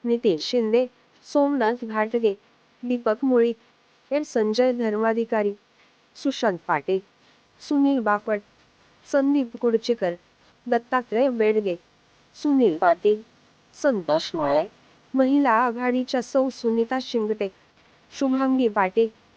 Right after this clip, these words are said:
सोनाली ताई कुरणे, मीना सुतार, विद्या काकडे, अश्विनी धुमाळ आदींसह अनेक स्वराज्याचे मावळे उपस्थित होते.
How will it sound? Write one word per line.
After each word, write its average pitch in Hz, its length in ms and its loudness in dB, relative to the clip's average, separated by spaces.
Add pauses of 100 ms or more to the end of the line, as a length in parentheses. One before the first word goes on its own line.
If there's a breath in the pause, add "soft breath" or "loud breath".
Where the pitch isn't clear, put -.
(380)
सोनाली 277 460 0
ताई 240 260 0
कुरणे, 226 420 0 (500)
मीना 262 280 2
सुतार, 226 480 -4 (360)
विद्या 254 340 0
काकडे, 226 440 -2 (640)
अश्विनी 294 460 0
धुमाळ 262 420 4
आदींसह 240 580 0
अनेक 254 280 0
स्वराज्याचे 233 720 -2
मावळे 233 420 0
उपस्थित 262 560 -2
होते. 196 320 -4